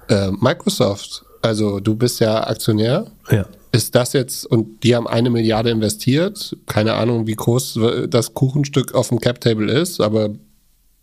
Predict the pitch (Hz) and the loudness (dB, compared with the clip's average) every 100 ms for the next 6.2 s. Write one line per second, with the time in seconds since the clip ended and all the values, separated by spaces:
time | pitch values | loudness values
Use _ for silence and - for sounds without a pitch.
0 | - - 107 110 110 - 117 120 117 127 | -20 -2 0 2 0 2 0 0 0 0
1 | 117 - 117 - - 117 131 139 151 190 | -2 0 0 2 0 -2 2 2 2 -2
2 | 208 _ _ _ _ _ _ _ _ _ | -8 _ _ _ _ _ _ _ _ _
3 | _ _ _ 113 - 120 - 120 120 135 | _ _ _ 0 2 0 2 0 2 2
4 | 147 143 110 120 135 143 117 135 151 165 | -2 0 0 2 2 2 0 -2 0 0
5 | 147 175 151 - 160 156 - 147 160 185 | 0 -2 -2 0 0 0 0 0 0 -2
6 | 240 | -6